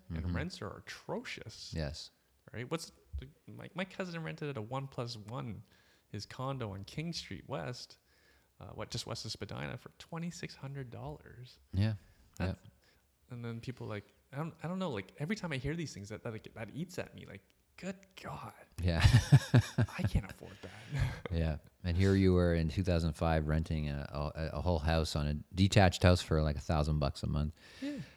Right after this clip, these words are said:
Speaker 2: Uh, but it's just gonna continue. Rents are just gonna continue to rise.
Speaker 1: Uh, with the way immigration's going
Speaker 2: Mm-hmm.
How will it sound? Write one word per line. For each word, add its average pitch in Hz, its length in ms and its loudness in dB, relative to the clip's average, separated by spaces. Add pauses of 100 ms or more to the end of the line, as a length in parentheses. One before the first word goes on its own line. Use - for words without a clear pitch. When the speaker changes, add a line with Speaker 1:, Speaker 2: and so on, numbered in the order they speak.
(180)
Speaker 2:
Uh, 80 380 0
but - 80 0
it's 95 100 2
just 113 160 2
gonna 90 140 6
continue. 78 420 0 (360)
Rents 85 260 2
are 82 60 2
just 78 160 -4
gonna 76 160 -2
continue 78 340 0
to 73 80 -2
rise. 73 340 -4 (420)
Speaker 1:
Uh, 139 200 -6 (180)
with 143 320 -2
the 139 100 -4
way 143 340 -2
immigration's 131 760 -6
going 147 480 -10 (120)
Speaker 2:
Mm-hmm. 82 200 -4